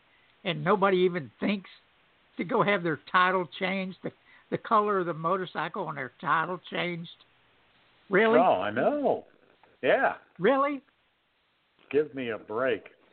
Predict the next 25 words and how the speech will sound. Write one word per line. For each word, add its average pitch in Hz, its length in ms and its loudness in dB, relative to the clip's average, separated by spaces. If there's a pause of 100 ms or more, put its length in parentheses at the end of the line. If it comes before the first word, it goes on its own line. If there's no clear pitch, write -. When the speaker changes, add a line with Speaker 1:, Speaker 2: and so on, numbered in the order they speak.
(340)
Speaker 1:
That's 302 200 -10
a 170 120 0 (100)
piss 349 220 0 (120)
poor 294 240 0
reason 247 460 -4
to 165 80 -12 (280)
stop - 220 0 (120)
somebody. 151 560 -2 (1300)
Speaker 2:
So 123 160 4
did 110 120 0
he 110 140 -4 (120)
ticket 147 280 0
him 175 200 -6
finally, 180 480 -2
or 123 140 0
did 110 100 -8
he 107 60 -8
let 110 240 -2
him 95 200 -6
go? 90 240 -8
Speaker 1:
No, 370 360 0
he 277 100 -2
didn't 240 460 -6
ticket 277 340 -4
him. 330 180 -2